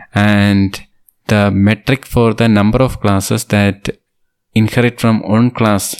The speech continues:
to another is called as the depth of inheritance. So that means that there, if there is a more level of inheritance, that means there is the chance for more errors.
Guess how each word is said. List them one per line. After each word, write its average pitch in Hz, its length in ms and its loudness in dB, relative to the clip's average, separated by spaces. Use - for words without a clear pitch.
to 104 160 -2
another 98 320 2
is 98 160 -2
called 98 240 0
as 95 160 -2
the 95 100 -2
depth 95 280 -2
of 101 160 0
inheritance. 92 720 -2
So 107 160 -2
that 110 200 0
means 123 300 2
that 123 380 -2
there, 110 160 0
if - 260 0
there 120 180 2
is 120 100 -4
a 120 100 2
more 113 560 2
level 113 380 0
of 110 240 -2
inheritance, 101 800 -2
that 101 240 0
means 110 260 2
there 110 220 2
is 104 280 -2
the 101 140 0
chance 104 400 0
for 110 160 0
more 98 300 0
errors. 95 460 0